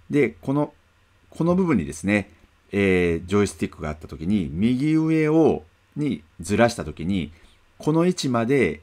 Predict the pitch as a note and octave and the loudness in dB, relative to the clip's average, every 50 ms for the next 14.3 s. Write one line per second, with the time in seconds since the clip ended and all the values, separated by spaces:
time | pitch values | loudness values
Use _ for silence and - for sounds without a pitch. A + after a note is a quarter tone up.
0 | _ - D#2+ F2 E2+ E2 G2+ G#2+ A2 A2 - A#2+ A2+ - - C#2+ C#2+ - G2 F#2 | _ -6 -4 -4 -2 2 2 2 2 2 -2 -6 -6 -6 -10 -10 -8 -6 -2 -2
1 | G#2 G2 - - A2+ F2+ - - - - - - - - - - _ _ _ _ | -2 -2 -2 -4 -4 -4 -4 -6 -14 -16 -16 -16 -20 -20 -20 -20 _ _ _ _
2 | _ - _ _ _ - B2+ B2 - - D3 D3+ E3+ F3 F#3 E3 - _ _ _ | _ -20 _ _ _ -4 -4 -4 -4 -4 -4 -2 0 0 0 -2 -4 _ _ _
3 | _ _ _ _ _ - - D#3 D3 - - D3+ G#2+ F2 D#2+ D#2+ - - E2 E2 | _ _ _ _ _ -10 -10 -8 -6 -2 0 2 2 0 -2 -6 -12 -10 -10 -10
4 | D#2 E2+ F2+ F#2+ B2 C3 A2+ - E2 D#2 - - _ _ - E2 E2 D2+ D#2 - | -8 -4 0 2 2 2 2 0 -4 -12 -12 -16 _ _ -14 -14 -14 -14 -12 -6
5 | - F#2+ F#2 - F#2 F2 E2+ D2+ D2 D2+ D2 C#2 B1+ - - - - C3 C#3+ C#3+ | -2 -2 -2 -2 -4 -8 -6 -6 -8 -8 -10 -12 -14 -14 -8 -2 0 2 4 4
6 | A2+ E2 - - - - - - - _ _ _ _ _ - - - C3 D3+ D#3+ | 2 2 0 -6 -20 -20 -20 -20 -20 _ _ _ _ _ -14 -6 -4 -2 -2 0
7 | E3 E3 D#3+ - D#3+ D#3 E3+ D#3+ B2+ A2+ A#2+ B2 B2 A#2+ A#2+ A#2 - - A2+ A2 | 0 -2 -2 -2 -2 0 2 2 2 2 2 2 0 0 -2 -4 -6 -8 -8 -8
8 | - - G#2+ G#2 G2 - A2+ G2 F#2+ G2+ G2 F#2+ F#2 F#2+ B2 B2+ B2 - _ _ | -4 -2 -2 -2 0 -2 -4 -4 -2 0 0 0 2 4 2 2 2 0 _ _
9 | _ _ _ _ - F#2 F#2+ G2 F#2+ F#2 E2+ - F2 D2+ D2 G2 - - G#2 G#2 | _ _ _ _ -4 -2 0 0 0 0 -2 -4 -10 -10 -12 -10 -4 -2 0 0
10 | F#2+ D2+ D2 C#2 - D2 D2 - - - - - - _ - _ _ _ _ _ | 0 -2 -4 -8 -10 -12 -14 -14 -14 -14 -16 -16 -20 _ -20 _ _ _ _ _
11 | _ _ - A#2+ B2 B2 B2 A#2 C3+ B2 - - F2 F2+ A2+ C3+ B2+ G2+ D2 - | _ _ -2 2 2 2 2 2 0 -2 -2 -2 -2 0 0 2 2 0 -2 -4
12 | - _ - - - - - - - G2 F#2+ F#2+ F#2 - - - B2+ C3+ C#3 C3+ | -12 _ -20 -20 -20 -20 -20 -12 -6 -2 -2 -2 -2 -2 -4 -2 0 0 0 0
13 | - _ _ _ _ _ _ _ _ _ _ _ _ _ _ _ _ - C3+ D#3 | -2 _ _ _ _ _ _ _ _ _ _ _ _ _ _ _ _ 0 0 0
14 | D#3+ B2+ G#2 E2 - | 2 2 -2 -4 -4